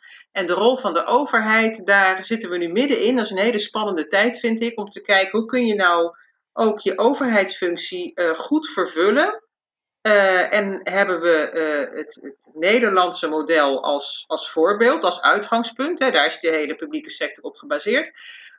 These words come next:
Maar, eh, gaan we daar wel onze eigen, eh, unieke invulling aan geven?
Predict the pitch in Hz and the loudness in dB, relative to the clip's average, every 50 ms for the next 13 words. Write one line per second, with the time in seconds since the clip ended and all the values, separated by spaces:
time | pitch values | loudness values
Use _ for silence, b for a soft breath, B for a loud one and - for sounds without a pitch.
0 | B - 190 190 190 196 190 190 196 202 196 - 196 202 185 180 185 - 214 202 | B 0 4 4 6 6 4 2 2 0 -2 -2 0 0 0 0 -2 0 2 2
1 | 196 190 180 180 180 165 165 180 220 262 262 226 226 220 208 - - - - 196 | 2 2 2 0 0 0 2 2 2 2 2 2 0 -2 -2 -4 -8 -4 0 0
2 | 214 220 220 220 220 - 202 190 196 - - - _ _ _ _ _ _ - 202 | 2 2 2 0 0 0 0 2 2 0 -2 -6 _ _ _ _ _ _ -2 0
3 | 196 190 180 180 175 - 240 233 226 240 233 233 - - - 311 320 254 202 170 | 0 2 0 0 -2 0 2 2 4 4 2 2 -2 -4 -2 -2 -2 -2 -2 -2
4 | 143 139 135 117 117 127 123 120 - - 110 101 104 - - 117 - _ | -2 -2 -4 -6 -6 -8 -8 -8 -8 -8 -8 -8 -10 -12 -16 -20 -20 _